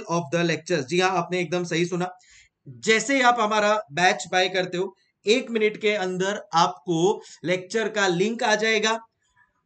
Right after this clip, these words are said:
जो लेक्चर मैं पढ़ा रहा हूं उसके पीडीएफ़्स आपको जो है, अ, मिल जाएंगे देखने के लिए initially, so that बुक आने में भले ही दो तीन दिन चार दिन लग जाए,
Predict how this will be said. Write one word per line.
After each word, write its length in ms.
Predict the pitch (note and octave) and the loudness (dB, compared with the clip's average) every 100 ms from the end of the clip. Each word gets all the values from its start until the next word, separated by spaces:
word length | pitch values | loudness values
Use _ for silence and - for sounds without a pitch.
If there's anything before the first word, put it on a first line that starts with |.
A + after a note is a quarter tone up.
| _ D3+ | _ 2
जो 220 | G3+ G#3+ | 6 6
लेक्चर 320 | G#3+ F#3+ A3+ | 6 0 -2
मैं 160 | A3 A3 | -2 -2
पढ़ा 180 | F#3 F#3 | 2 2
रहा 100 | G#3 | 4
हूं 140 | G#3 | 0
उसके 240 | - G#3+ G3 - | 0 -2 -4 -4
पीडीएफ़्स 540 | G3 F3 G3 G#3 - - | -6 -2 -2 -2 -10 -4
आपको 380 | F#3 F#3 G3 F#3+ | -4 -2 -2 0
जो 140 | F#3 | 0
है, 320 | F#3+ G3+ G3+ - _ _ - | 2 0 -2 -10 _ _ -6
अ, 180 | E3+ F3 | -4 2
मिल 200 | F3 F#3 | 2 2
जाएंगे 420 | F#3+ F#3+ F#3+ G3 | 2 0 0 0
देखने 340 | E3+ E3+ F3+ F#3 | 0 -2 -2 -4
के 100 | G3 | 0
लिए 160 | F#3+ | 0
initially, 400 | F3+ F#3+ G3 F#3 F#3 _ _ - A3 | 0 -2 -2 -4 -4 _ _ -6 -2
so 120 | B3+ | 4
that 220 | A#3 C3+ C#3+ | 4 4 -2
बुक 200 | A#3 A#3 | -2 -2
आने 200 | G#3 A3 | -2 -2
में 140 | A3+ | 0
भले 180 | G#3+ G#3+ | 4 4
ही 120 | A3+ - _ _ _ _ - | 2 -4 _ _ _ _ -4
दो 120 | A3+ G#3+ | 0 0
तीन 240 | A3 G#3+ | 0 -2
दिन 180 | A3 A3 | -4 -4
चार 280 | A3 G3+ G#3 | -2 -2 0
दिन 160 | G#3 | -2
लग 200 | F#3 F3+ | -2 -2
जाए, 260 | D3 D#3+ A2 | 0 0 -2